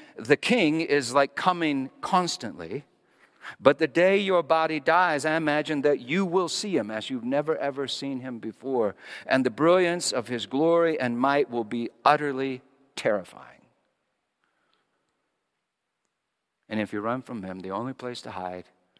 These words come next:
is outer darkness, where men weep and gnash their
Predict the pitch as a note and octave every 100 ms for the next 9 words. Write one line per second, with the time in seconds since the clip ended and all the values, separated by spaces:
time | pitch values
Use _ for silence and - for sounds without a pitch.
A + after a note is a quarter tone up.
0 | _ _ _ _ F2 D#2+ D#2 E2 E2+ E2+
1 | - - - - - _ _ _ _ _
2 | _ _ _ _ _ _ _ _ _ -
3 | F#2+ F#2 G2 F#2+ F#2+ A2 F#2 - F2 E2+
4 | E2+ F#2 F#2 F#2+ - - F2+ E2